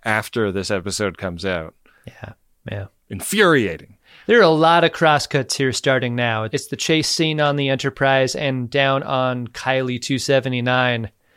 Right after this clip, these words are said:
Speaker 2: They make it to the facility,
Speaker 1: Yeah.
Speaker 2: but the problem with making it through the clear T S A gate is that you need to do the eye scan,
Speaker 1: Right.
Speaker 2: and Spock's eyes are gonna need the eye booster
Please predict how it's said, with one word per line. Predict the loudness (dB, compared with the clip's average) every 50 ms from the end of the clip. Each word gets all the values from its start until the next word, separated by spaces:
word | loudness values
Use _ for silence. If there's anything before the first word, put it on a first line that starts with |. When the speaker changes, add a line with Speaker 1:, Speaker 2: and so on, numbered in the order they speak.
| _ _ _ _ _ _ _ _ _
Speaker 2:
They | -8 -4
make | -2 0 0 0
it | -2 -4
to | -2 -2
the | -2 -2
facility, | -2 -2 -2 0 2 4 4 4 2 2 -2 -4 -6 -6 -6
Speaker 1:
Yeah. | -6 -4 -4 -2 2
Speaker 2:
but | 2 2 2 2 0
the | -2
problem | -2 0 2 4 4 4 4 4 2 2 4
with | 2 2 0 0
making | 0 0 0 0 -2 -2 -2
it | -2 -2 -4
through | -4 -2 0 2 2 2 2 2 0 0
the | -2 -2 -4
clear | -4 -6 -2 0 2 4 4 4 4 4 2 2 0 -2 -4 -8 _ _ _ _ _ -6
T | -4 0 2 4
S | 4 4 4 2
A | 2 2 2 2
gate | 0 -2 -2 -2 -2 -4 -4 -6 -4
is | -4 -4 -4 -2
that | -2 0 0 0 0 -4 _
you | -10 -8 -6 -4
need | -2 -2 -2 -2
to | -2 -2
do | -2 -2 -2
the | 0 0 0 2
eye | 2 2 2
scan, | 0 -2 -4 -4 -4 -4 -2 -2 -4 -4 -6 -8 _ _ _ _ _ _
Speaker 1:
Right. | -2 -2 -2
Speaker 2:
and | -2 -2
Spock's | -2 0 2 2 2 2 0 -2
eyes | -2 0 0 2 2 0 0
are | -2
gonna | -2 -2 -2 -2
need | -2 -2 -2 -2
the | -4 -4 -2 -2
eye | 0 0 0
booster | -2 -2 -2 -2 -2 -2 -2 -4 -4 -4 -2 -2 -4 -4